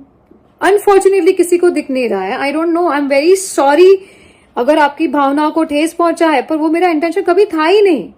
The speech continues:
और इतना बड़ा गुनाह मैंने नहीं किया है कि आप मुझे मारने की धमकी दे रहे हो, रेप की धमकी दे रहे हो। मेरे against एफ़आईआर हो गई है, तो अब क्या कर सकते हैं?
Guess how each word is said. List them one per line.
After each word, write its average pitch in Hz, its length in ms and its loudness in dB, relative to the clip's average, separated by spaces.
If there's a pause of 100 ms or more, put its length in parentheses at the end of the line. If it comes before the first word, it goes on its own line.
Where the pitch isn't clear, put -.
(500)
और 339 240 -2
इतना 311 360 -2
बड़ा 349 320 2
गुनाह 339 340 0
मैंने 370 220 -2
नहीं 349 280 0
किया 392 220 0
है 381 140 2
कि 370 160 -4
आप 339 260 -2
मुझे 339 220 -2
मारने 269 600 -4
की 320 120 -6
धमकी 285 340 -4
दे 285 180 -4
रहे 277 80 -6
हो, 285 120 -2
रेप 277 260 -2
की 294 120 -10
धमकी 240 320 -6
दे 220 180 -6
रहे - 100 -14
हो। - 120 -20 (1040)
मेरे 262 280 0
against 311 220 -4
एफ़आईआर 294 420 0
हो 277 240 2
गई 339 200 4
है, 370 300 4 (1800)
तो - 40 -4
अब 269 300 -6 (160)
क्या 320 160 4
कर 339 180 4
सकते 349 340 -2
हैं? 359 340 -4